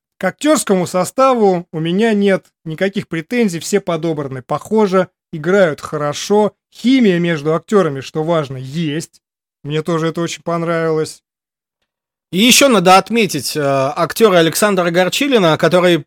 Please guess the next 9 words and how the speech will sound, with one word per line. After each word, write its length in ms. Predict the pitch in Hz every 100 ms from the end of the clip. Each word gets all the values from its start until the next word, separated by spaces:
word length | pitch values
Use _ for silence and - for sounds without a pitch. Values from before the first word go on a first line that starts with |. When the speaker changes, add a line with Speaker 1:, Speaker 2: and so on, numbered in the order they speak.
| -
Speaker 2:
чудесно 540 | - 196 220 190 156 143
в 40 |
этом 220 | 139 139
фильме 280 | - 147 135
сыграл, 560 | - 135 147 143 135 127
э, 200 | 127 135
роль, 320 | 160 147 127
э, 240 | 123 120 113 _ _ _ _ _ _ _ _
Панова, 640 | - 175 196 269 220 151